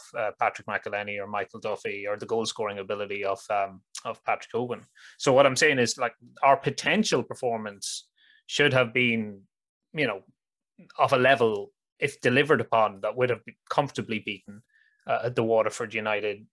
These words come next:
squad, what it had to offer. It seems that psychologically, almost to a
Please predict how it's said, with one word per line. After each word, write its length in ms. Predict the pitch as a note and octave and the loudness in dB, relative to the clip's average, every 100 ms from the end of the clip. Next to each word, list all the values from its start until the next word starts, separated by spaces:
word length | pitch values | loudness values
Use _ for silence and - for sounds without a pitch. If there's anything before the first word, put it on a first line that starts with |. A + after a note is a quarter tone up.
| _ - | _ -6
squad, 360 | - D3 A2 G#2+ | 2 4 4 -2
what 140 | G2+ | -8
it 80 | G2 | -8
had 140 | G#2 | -6
to 80 | - | 0
offer. 320 | C#3 B2 - _ _ _ _ _ _ | 0 0 -10 _ _ _ _ _ _
It 120 | D#3+ - | -6 -2
seems 460 | - A#3 B3+ - | 4 6 6 4
that 200 | F3 C#3+ - | 2 2 -2
psychologically, 1080 | - D#3 D#3+ - A2+ G#2 F#2+ A2 - A#2 _ _ _ - | 0 2 2 2 0 -2 -6 -10 -14 -16 _ _ _ 2
almost 680 | D#3+ E3+ D#3 C#3+ - - - | 8 8 8 4 2 -6 -6
to 240 | - C3 A2+ | 0 2 4
a 200 | G#2+ | 2